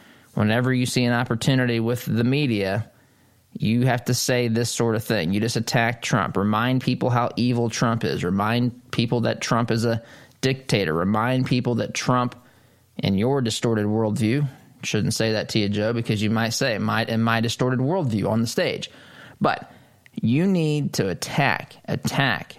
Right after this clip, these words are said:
attack. Blame him for everything. Bla-, if it, if there's something bad that's happened, covid, or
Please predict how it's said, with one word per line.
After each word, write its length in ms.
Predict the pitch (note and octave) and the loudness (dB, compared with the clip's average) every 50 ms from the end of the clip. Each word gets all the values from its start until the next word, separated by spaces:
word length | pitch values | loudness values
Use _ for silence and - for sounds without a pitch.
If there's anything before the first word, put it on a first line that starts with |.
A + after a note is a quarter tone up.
| - - | -8 -6
attack. 560 | - - - - - - B2+ A2+ E2+ - - | -4 -4 -4 -4 -2 0 2 2 2 0 -2
Blame 460 | A#2 A2 - A#2+ C3 C#3 D3 D3 C#3+ | -4 -2 0 0 0 2 2 2 2
him 80 | C#3+ D3+ | 0 0
for 220 | C#3 - C3 C3 | 0 0 0 2
everything. 500 | C3+ D3+ C#3 B2 A#2 - - D2 C2+ D#2 | 2 0 0 -2 -2 -2 -2 -4 -2 -2
Bla-, 220 | - - A2+ C3 F2 | -2 0 0 0 0
if 240 | F2 F2 A2+ - | -2 -2 -2 -2
it, 160 | B2+ A2 - A#2+ | -2 -2 0 -2
if 80 | A#2+ | 0
there's 140 | - C3 - | 0 0 0
something 280 | - D#3+ D#3+ E3 D3 B2+ | 2 0 2 2 2 2
bad 320 | A#2+ C3+ A#2 B2+ C#3 C#3 | 2 0 0 2 0 0
that's 140 | C#3+ C3+ - | -2 -2 0
happened, 480 | D3 C#3 C#3+ C#3+ - D#3 D#3+ - - | -2 -2 -2 -2 -2 -2 -2 -2 -4
covid, 580 | - - - C3 C#3+ D#3 D3+ D3 D#3+ E3+ E3 C#3 | -4 -2 0 2 2 0 0 0 -2 -2 -2 -2
or 240 | A2+ - - - | -4 -4 -6 -8